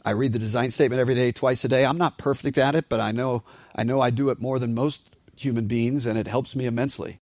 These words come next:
The other idea that I, that I'll tell you about is that your apex operating system. I learned this from, oh, one of the consultants and advisors that I work with, and, and, uh, the,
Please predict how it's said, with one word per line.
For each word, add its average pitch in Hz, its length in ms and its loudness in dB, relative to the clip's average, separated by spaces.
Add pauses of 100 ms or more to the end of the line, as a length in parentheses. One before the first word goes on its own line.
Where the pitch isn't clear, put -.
The 151 120 8
other 185 200 8
idea 143 340 8
that 127 140 6
I, 117 220 6
that 117 120 2
I'll 113 120 4
tell 131 160 4
you 131 80 6
about 110 240 2
is 98 140 -4
that - 180 -4
your 107 240 -2
apex 147 480 4
operating 117 440 2
system. 104 380 -2
I 104 100 -2
learned 135 280 2
this 131 180 0
from, 107 260 -2 (420)
oh, 104 100 -2
one 104 260 0
of 110 60 2
the 107 140 0 (180)
consultants 104 560 -2
and 107 100 2
advisors 104 520 0
that 107 100 0
I 104 40 0
work 107 280 -4
with, 107 160 -2
and, - 120 -6 (320)
and, 110 380 2 (140)
uh, 104 260 0 (160)
the, - 200 -4